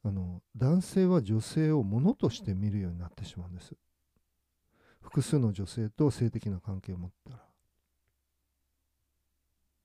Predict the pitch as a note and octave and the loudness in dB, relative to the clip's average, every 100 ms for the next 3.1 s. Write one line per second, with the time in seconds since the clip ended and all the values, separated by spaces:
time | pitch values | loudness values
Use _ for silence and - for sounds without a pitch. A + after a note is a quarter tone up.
0 | _ _ _ _ _ _ _ _ - D3 | _ _ _ _ _ _ _ _ -4 0
1 | - D#3 C3+ C3+ - D3 C3+ C#3+ B2 - | 4 6 6 6 4 2 2 2 -2 -4
2 | G#2+ C3 D#3+ G#2 A#2 A#2+ - C3 A#2+ F#2+ | -4 2 2 2 -2 -4 -2 -2 0 -2
3 | F2+ | -6